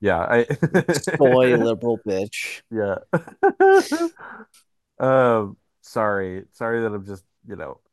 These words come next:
Speaker 1: merely observing
Speaker 2: This fucking bleeding heart liberal over
Speaker 1: the
Speaker 2: here.
Speaker 1: landscape. Dude, man, I, I just, I'm probably not gonna even vote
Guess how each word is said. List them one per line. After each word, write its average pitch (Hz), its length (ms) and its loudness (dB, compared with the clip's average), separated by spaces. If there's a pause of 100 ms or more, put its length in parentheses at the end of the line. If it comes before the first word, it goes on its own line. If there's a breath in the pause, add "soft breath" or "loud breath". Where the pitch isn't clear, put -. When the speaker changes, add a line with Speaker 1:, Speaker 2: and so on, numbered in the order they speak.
(240)
Speaker 1:
merely 107 520 -4
observing 95 760 -6 (420)
Speaker 2:
This 127 140 -8
fucking 139 420 0
bleeding 120 420 -6
heart 110 300 -4
liberal 76 500 -10
over 69 200 -14
Speaker 1:
the 107 100 0
Speaker 2:
here. 104 120 -2
Speaker 1:
landscape. 104 640 -4 (320 soft breath)
Dude, 165 360 2
man, 170 400 -2 (100)
I, 208 380 -2
I 190 120 -2
just, 233 180 -6 (320)
I'm 226 160 -4
probably 262 180 -2
not 147 120 -4
gonna 113 120 -8
even 95 200 -12
vote 90 360 -8